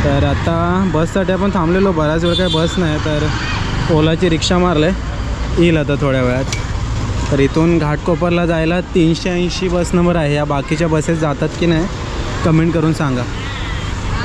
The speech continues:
तर रिक्षा आली की मग जाऊया घाटकोपर मेट्रो स्टेशन आणि तिथून मग मेट्रोने जाऊया पुढे.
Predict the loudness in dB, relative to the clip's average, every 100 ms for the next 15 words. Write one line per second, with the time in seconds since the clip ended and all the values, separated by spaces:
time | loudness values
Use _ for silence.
0 | -2 -2 -2 -2 -2 -2 -2 -4 -4 -4
1 | -2 0 0 0 0 0 0 0 0 2
2 | 0 0 0 0 0 0 -2 -2 0 0
3 | 0 -2 -4 -2 -4 -2 -2 0 0 0
4 | 2 4 4 4 2 0 0 2 0 0
5 | -2 -4